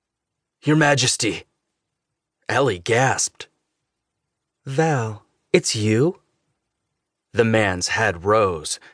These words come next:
and he nodded. He saw Mike and rose to his feet, with his right fist across his chest. "Sire." "I can't tell who he is. His uniform is too torn up.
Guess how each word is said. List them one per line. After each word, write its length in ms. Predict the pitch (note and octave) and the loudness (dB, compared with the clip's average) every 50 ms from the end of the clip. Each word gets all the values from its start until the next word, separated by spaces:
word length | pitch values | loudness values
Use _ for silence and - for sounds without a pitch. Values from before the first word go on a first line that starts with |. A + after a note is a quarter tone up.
| _ _ _ - | _ _ _ -10
and 140 | G2+ G2+ | -8 -8
he 100 | G2+ G#2+ | -6 -4
nodded. 460 | G#2+ G#2 G#2 A2 A#2+ A2+ F#2+ F2 - - _ _ _ _ _ _ _ _ _ _ _ _ _ - - - | -2 0 0 0 0 0 -2 -4 -8 -12 _ _ _ _ _ _ _ _ _ _ _ _ _ -20 -20 -10
He 160 | - D#3 D#3+ | -6 -4 -4
saw 300 | C#3+ - - D#3+ E3 F3 | -2 -2 0 0 0 0
Mike 400 | D3 B2+ C3 C#3 C3 G2+ - - | 0 0 0 0 0 0 -2 -4
and 180 | G#2+ A2 G#2+ G#2 | -6 -6 -2 0
rose 260 | C3 C3+ C#3+ C3+ - | 0 0 0 0 -2
to 120 | - B2+ A2+ | -2 -2 -2
his 160 | G#2 F#2 - | -2 -2 -4
feet, 420 | - - E3+ E3+ A2 - - - - - - - _ _ | -6 -6 -6 -4 -4 -6 -10 -16 -20 -20 -20 -20 _ _
with 160 | - A2 - | -8 -6 -4
his 140 | A2 F#2+ F#2+ | -4 -6 -4
right 280 | F#2+ C3 C3 G#2+ - - | -2 -2 -2 -2 -4 -4
fist 300 | - D3 C#3 - - - | -2 -2 -2 -2 -4 -6
across 340 | - - A2 G2+ G2 - - | -6 -2 -2 -2 -2 -4 -6
his 140 | - - - | -10 -8 -6
chest. 580 | - - C3 A2 F2 - - - - - - _ _ _ _ _ _ _ _ _ _ _ _ _ _ _ _ _ _ _ _ _ _ _ _ _ _ | -4 -2 0 -2 -2 -2 -6 -8 -8 -8 -12 _ _ _ _ _ _ _ _ _ _ _ _ _ _ _ _ _ _ _ _ _ _ _ _ _ _
"Sire." 600 | - - - - F#3+ F3 D#3+ C#3 A2 G2 - - _ _ _ _ _ _ _ _ _ _ _ _ _ _ _ _ _ _ _ _ _ _ _ _ _ _ _ _ - | -10 -2 2 4 4 6 4 4 2 0 -2 -10 _ _ _ _ _ _ _ _ _ _ _ _ _ _ _ _ _ _ _ _ _ _ _ _ _ _ _ _ -2
"I 80 | F3+ F#3+ | -2 0
can't 280 | - C4+ C4+ C#4 C4+ | 0 0 0 0 0
tell 220 | - G#3+ G#3+ A#3 A3+ | 0 0 0 0 0
who 180 | A3+ A#3+ G#3+ F3+ | 2 2 2 4
he 140 | E3+ F3+ | 4 4
is. 360 | G#3+ A#3 D3+ A2+ G2+ - - - _ _ | 4 4 2 2 0 -4 -8 -10 _ _
His 180 | - F3+ D#3 F3 | -6 -4 -2 -2
uniform 440 | G#3+ B3 B3 - - F3+ E3 D3 | 0 0 -2 -2 -2 0 0 0
is 100 | C#3 - | -2 -2
too 140 | - - G3 | -4 -6 -6
torn 280 | - - F3+ E3+ E3+ F#3 | -4 -2 0 0 2 0
up. 260 | F3+ A2 - - | 0 -2 -2 -6